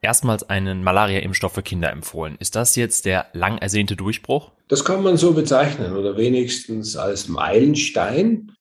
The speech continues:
Speaker 2: So würde ich sagen, es ist nicht der letzte Durchbruch, mit dem wir jetzt die Malaria ausrotten oder komplett eindämmen, aber es ist ein erster Meilenstein. Es ist die Empfehlung der Weltgesundheitsorganisation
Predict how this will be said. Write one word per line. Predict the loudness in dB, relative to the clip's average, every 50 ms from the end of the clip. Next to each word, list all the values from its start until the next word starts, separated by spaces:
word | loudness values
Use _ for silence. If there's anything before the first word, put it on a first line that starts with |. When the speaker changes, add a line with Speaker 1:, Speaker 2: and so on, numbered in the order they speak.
| _ _
Speaker 2:
So | 2 4 4 6
würde | 6 4 4
ich | 4 4 4 2 2
sagen, | 0 2 4 4 4 4 2 0 -2
es | -2 -2 -2
ist | -4 -4 -2 -2
nicht | -2 -2 -2 -2 0
der | 2 2 2 2 2
letzte | 0 0 0 0 -2 -2 -4 0
Durchbruch, | 2 2 2 2 0 -2 -6 -4 -2 0 0 -2
mit | -2 -4 -4 0 2
dem | 2 2 2
wir | 2 2
jetzt | 0 0 -2 -4
die | -4 -4
Malaria | -2 0 0 2 2 2 4 4 4 2 2
ausrotten | 4 4 4 4 4 2 2 2 2 0 -2 -4 -4 -4 -2
oder | -2 -4 -4 -4 -4 -4
komplett | -4 -6 -6 -6 -8 -8 0 2 2 2 2 2 -4
eindämmen, | -6 -2 2 4 6 6 6 6 6 4 2 2 2 0 -2 -4
aber | -2 0 0 0 0 -2 -2
es | -4 -2
ist | -4 -4 -4 -2 -2
ein | -4 -4 -2
erster | -2 -2 -2 -2 -4 -4
Meilenstein. | -4 -2 -2 2 4 4 4 4 2 -2 -2 -2 -2 -2 -4 -6 -6 -8
Es | -10 -6
ist | -6 -4 -4 -6 -8 -10 -6
die | -2 0 2 2 2 0 0 -4 -8
Empfehlung | -6 -4 -4 0 2 4 6 6 6 6 6 6
der | 4 4
Weltgesundheitsorganisation | 2 2 2 0 -2 -2 -2 -2 -2 0 -2 -2 -2 -2 -4 -4 -4 -4 -4 -4 -4 -6 -8 -10 -8 -10 -8 -6 -2 -2 0 0 0 -2 -4 -6